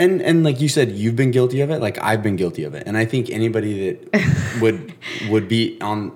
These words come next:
Speaker 1: in this setting to say that they haven't been guilty of it is lying through their teeth. Because who doesn't wanna look good naked?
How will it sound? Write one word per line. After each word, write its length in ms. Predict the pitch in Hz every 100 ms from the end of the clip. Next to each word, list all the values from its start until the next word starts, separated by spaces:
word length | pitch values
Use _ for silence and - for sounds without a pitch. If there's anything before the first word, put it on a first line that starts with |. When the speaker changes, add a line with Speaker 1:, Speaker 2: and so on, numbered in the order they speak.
| -
Speaker 1:
in 160 | 117 120
this 180 | 104
setting 300 | - 104 120
to 140 | 120 101
say 200 | - 104
that 140 | 101
they 80 | 85
haven't 280 | 82 90 104
been 120 | 113
guilty 240 | 113 113
of 60 | 120
it 20 |
is 140 | 87 90
lying 360 | 90 90 95
through 120 | 92
their 100 | 90
teeth. 240 | 78 87 67
Because 240 | - 107 101
who 120 | 113 165
doesn't 240 | 175 156
wanna 160 | 101 101
look 140 | 92
good 100 | 85
naked? 320 | 80 - -